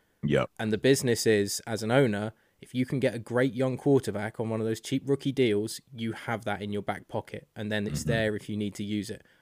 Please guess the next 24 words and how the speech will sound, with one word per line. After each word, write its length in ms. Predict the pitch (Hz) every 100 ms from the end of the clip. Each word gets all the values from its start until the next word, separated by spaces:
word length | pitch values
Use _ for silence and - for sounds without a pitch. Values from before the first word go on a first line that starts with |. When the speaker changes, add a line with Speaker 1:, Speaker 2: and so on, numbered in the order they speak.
| _
Speaker 2:
Or 260 | 107 104
if 100 | 104 101
it's 100 | -
good 160 | 110
enough 200 | 104 110
to 60 | -
be 80 | 104
used 260 | 107 104
straight 360 | - 117 110 104
away, 320 | 104 98 104 - _ _ _ _
it's 120 | -
a 40 | 101
potential 460 | - 120 107 110
franchise 440 | 107 110 104 101 95
game 260 | 101 101
changer 280 | 98 104 95
like 180 | 104 104
a 40 |
Justin 400 | 98 98 - 107
Herbert. 320 | 107 98 92 - _ _ _ _
But 160 | - -
Speaker 1:
Oh, 240 | 101 76 - _ _ _ _ _ _ _
hold 220 | - 101
on. 240 | 80 80